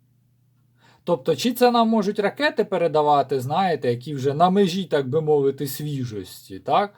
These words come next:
Чи це якось їх хитро передаватимуть, що, знаєте, Америка не напряму передаватиме,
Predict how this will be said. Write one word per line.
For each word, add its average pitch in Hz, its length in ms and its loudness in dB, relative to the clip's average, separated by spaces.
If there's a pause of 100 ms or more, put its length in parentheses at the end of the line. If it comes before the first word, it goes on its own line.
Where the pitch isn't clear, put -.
(320)
Чи 233 140 0
це 254 440 2
якось 240 460 2
їх 214 120 -6
хитро 226 380 -4
передаватимуть, 165 840 0
що, 127 120 -8
знаєте, 165 360 -2
Америка 165 480 -2
не 160 120 -8
напряму 185 460 -4
передаватиме, 196 960 0